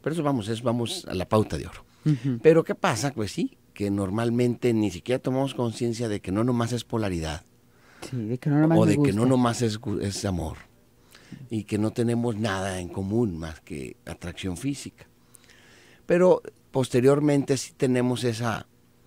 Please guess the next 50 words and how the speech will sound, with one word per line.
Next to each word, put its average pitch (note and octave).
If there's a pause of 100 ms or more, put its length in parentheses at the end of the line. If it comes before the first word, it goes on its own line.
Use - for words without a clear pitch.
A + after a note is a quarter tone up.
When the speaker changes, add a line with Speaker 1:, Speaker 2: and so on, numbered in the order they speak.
(500)
Speaker 1:
influencia G#2 (120)
tan, E2+
tan F2+
importante F2+ (540)
que E2
le D#2+
llamamos F2+
a E2+
lo D2
que -
es F#2+
la F#2+
tradición, F2+
moda F#2
y F2+
cultura, E2+ (380)
y G2
que G#2
se G2+
nos G2+
va C3
taladrando C3
de A#2+
a -
poco, G2
se G2
nos F2+
va G#2+
permeando G2+
en G2
nuestra E2
forma F#2
de F#2
pensar, E2+ (920)
en E2
nuestro, E2+
realmente G2
la F2+
actitud G2
que A#2+
tenemos F2+
frente E2+
a D#2+
la D#2
pareja E2+
o -
la F2
actitud G2+
que -
tenemos, F#2